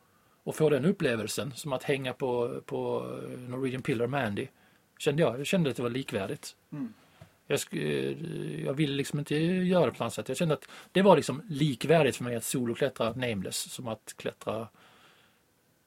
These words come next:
Speaker 1: eh, Great Rango med Andy. Mm. Det var så jag kände helt enkelt. Det var därför det blev så. Eller det blev inte så då, men det, det var så det blev.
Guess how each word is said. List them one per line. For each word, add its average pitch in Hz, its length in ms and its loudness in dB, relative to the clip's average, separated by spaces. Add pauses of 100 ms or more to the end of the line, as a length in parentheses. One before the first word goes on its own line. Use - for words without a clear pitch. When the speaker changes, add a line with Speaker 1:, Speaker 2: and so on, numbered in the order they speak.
(160)
Speaker 1:
eh, 117 540 -12
Great 113 260 -4
Rango 107 340 -4
med 123 280 -10
Andy. 117 180 -10 (240)
Mm. 143 220 -4 (260)
Det 151 60 -6
var 143 40 -4
så 156 100 2
jag 98 120 0
kände 110 240 -4
helt 107 180 -6
enkelt. 107 180 -10
Det 113 40 -10
var 127 120 0
därför - 180 -2
det 117 40 -6
blev 127 160 0
så. 120 240 -4 (1900)
Eller 139 160 0
det 135 60 -4
blev 131 240 0
inte 165 120 -2
så - 200 -6
då, 139 60 -4 (140)
men 143 220 -6
det, 135 100 -6
det 131 100 -4
var 131 120 -6
så 123 240 -2
det 131 340 -8
blev. 120 260 -2